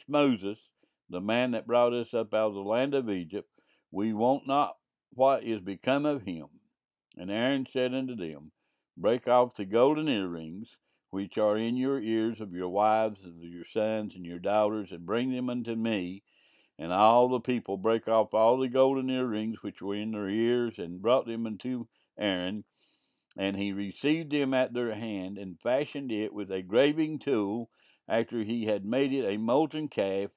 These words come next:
And he, they said, "These be thy gods, O Israel, which brought thee up out of the land of Egypt." And when Aaron saw it,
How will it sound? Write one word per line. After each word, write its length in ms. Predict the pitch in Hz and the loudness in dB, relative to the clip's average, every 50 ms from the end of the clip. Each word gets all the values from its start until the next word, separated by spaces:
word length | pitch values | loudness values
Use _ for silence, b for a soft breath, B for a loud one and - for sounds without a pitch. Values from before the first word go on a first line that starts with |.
| _ - | _ -10
And 200 | 113 104 101 98 | -8 -8 -8 -8
he, 220 | 98 107 120 - - | -8 -8 -10 -8 -6
they 280 | 95 110 117 120 127 - - | -2 0 0 0 -2 -4 -4
said, 400 | - 120 117 110 98 98 107 110 - _ _ _ _ _ _ _ _ _ _ - | -2 0 2 2 0 -2 -4 -8 -14 _ _ _ _ _ _ _ _ _ _ -18
"These 400 | 90 92 107 123 135 135 131 113 | -4 0 2 2 4 2 0 2
be 240 | 110 123 123 127 120 | 4 6 6 6 6
thy 280 | 113 117 117 117 113 | 6 6 6 6 6
gods, 460 | 113 110 110 107 101 95 98 95 90 98 | 6 6 8 8 8 8 4 2 2 2
O 260 | 101 101 107 104 104 | 2 4 4 4 4
Israel, 480 | 107 104 95 - - 80 78 - - - _ _ _ _ _ _ _ - | 4 4 2 0 -4 -10 -10 -12 -14 -20 _ _ _ _ _ _ _ -6
which 220 | 95 90 - - | -6 -6 -6 -2
brought 320 | 101 110 117 127 120 - 131 | 4 6 6 6 6 4 2
thee 180 | 131 135 123 | -2 0 4
up 240 | 110 110 113 104 - | 6 6 6 4 2
out 200 | 107 107 107 107 | 0 0 2 2
of 40 | 104 | 2
the 80 | 98 98 | 0 0
land 320 | 101 107 117 120 123 127 | 0 0 0 2 0 0
of 140 | 127 117 107 | -2 -2 -2
Egypt." 420 | 101 92 85 78 - - - _ _ _ _ _ _ _ _ _ _ - | -2 -4 -4 -8 -12 -16 -18 _ _ _ _ _ _ _ _ _ _ -18
And 160 | - 95 85 | -16 -12 -10
when 160 | 98 98 98 | -8 -8 -8
Aaron 420 | 95 87 104 113 123 127 127 127 117 - | -6 -4 -4 -2 0 0 -2 -4 -4 -2
saw 340 | - 127 123 117 104 101 101 | 0 4 4 6 4 4 4
it, 200 | 101 107 113 - | 2 0 0 -2